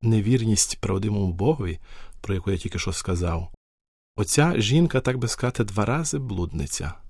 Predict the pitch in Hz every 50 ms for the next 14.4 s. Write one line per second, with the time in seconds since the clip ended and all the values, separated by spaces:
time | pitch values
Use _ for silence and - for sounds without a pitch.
0 | - - - - - - - - - - - 101 104 95 95 92 - - 87 87
1 | 87 90 101 135 147 - - 180 190 226 - 113 92 87 - - - 87 82 -
2 | - - 92 98 104 110 120 - - - 107 - - - - - - - - -
3 | - - - - - - - - - - - - - - - - - - 101 95
4 | - - - 107 104 101 90 76 76 80 78 85 85 - - - - - - -
5 | - - - - - - - - - 107 101 - - - 131 135 135 127 127 135
6 | 131 117 117 127 - - 113 120 120 120 - - - 85 - - - - 64 95
7 | - - - - - - - - - - - - - - - - - - - -
8 | - 92 - 110 104 104 - - 95 95 101 98 92 - - - - - - -
9 | - - - - 113 - - - 123 110 107 104 104 98 107 120 147 151 - -
10 | 175 180 - - - - - 95 90 90 104 110 117 123 - - 85 80 80 -
11 | - - - - - - - - - - - - - - - - 101 101 98 101
12 | 101 104 98 - - - 98 92 98 104 110 113 110 - - 98 104 101 - -
13 | - 101 - - 165 175 - - - - - - - - - 120 113 113 123 120
14 | 113 92 90 92 95 87 -